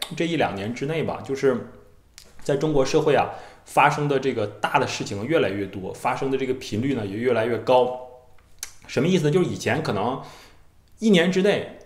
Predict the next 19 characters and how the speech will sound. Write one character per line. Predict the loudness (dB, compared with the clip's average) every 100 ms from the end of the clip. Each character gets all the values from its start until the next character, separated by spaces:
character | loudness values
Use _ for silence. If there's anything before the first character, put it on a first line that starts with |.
| -18
也 | -8
就 | -2 0
发 | 0
生 | 0 -2
一 | -2
件 | 0 0
两 | 0 -4 -2
件 | -2 0
大 | -2 -4
事 | -4
儿， | -8 -10 0
但 | 0
是 | 2
现 | -2 -2
在 | -2
可 | -4
能 | -6
就 | -2
是 | 0 0 -2